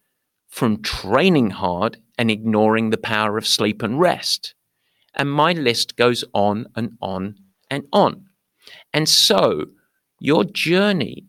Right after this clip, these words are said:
is about finding and committing to your recipe. And this is your plan, the four pillars of your performance.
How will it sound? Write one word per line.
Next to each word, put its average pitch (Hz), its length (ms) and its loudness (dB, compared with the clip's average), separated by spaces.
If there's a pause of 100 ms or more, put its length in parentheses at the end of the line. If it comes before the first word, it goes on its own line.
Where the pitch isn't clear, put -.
is 117 140 -2
about 117 400 -2
finding 160 800 -2
and 135 180 -6
committing 110 680 -2 (560)
to - 120 -8
your 101 240 -2 (160)
recipe. - 720 -4 (600)
And 110 360 -4
this 156 440 0 (180)
is 104 200 -8
your 98 140 -2
plan, - 600 -10 (680)
the 117 100 0
four 175 540 0
pillars 107 520 -2
of - 220 -10
your 110 200 -2
performance. - 1160 -4